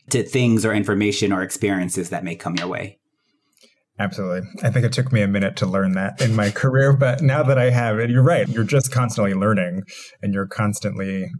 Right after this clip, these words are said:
Speaker 2: allowing yourself to be like, "Here's what I know and here's what I definitely don't know." <laughs> Coming up in D C, there was a,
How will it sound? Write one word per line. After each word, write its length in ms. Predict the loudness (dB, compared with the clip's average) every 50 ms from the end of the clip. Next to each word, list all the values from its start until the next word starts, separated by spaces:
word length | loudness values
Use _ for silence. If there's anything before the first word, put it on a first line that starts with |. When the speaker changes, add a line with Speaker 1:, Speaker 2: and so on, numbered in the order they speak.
| -2
Speaker 2:
allowing 360 | -2 0 2 2 2 2 2 2
yourself 320 | 0 0 0 -2 -2 -2
to 80 | -4 -4
be 120 | -2 0
like, 200 | 0 0 0 0
"Here's 200 | 0 0 2 2
what 80 | 2 4
I 80 | 4
know 260 | 4 4 4 4 2
and 100 | 2 2
here's 200 | 2 2 2 2
what 100 | 2 0 0
I 80 | 0
definitely 540 | -2 -2 -2 -2 -2 -2 -2 -4 -2 -2 -2
don't 320 | -2 -2 -4 -4 -4 -4 -4
know." 240 | -2 0 2 2 2 0 0 0
<laughs> 1400 | 0 0 0 -4 -10 _ _ _ _ _ -20 -16 -14 -14 -14 -14 -16 -18 -20 -20 -20 -20 _ _ -20 -16 -8
Coming 300 | -2 2 2 4 4 4
up 140 | 4 2 2
in 100 | 2 2
D 160 | 2 0 0
C, 360 | 0 0 2 2 2 2 0 0 0
there 140 | 0 0
was 220 | 2 0 0 0 -2
a, 480 | -2 -2 -2 -4 -4 -4 -4 -6 -6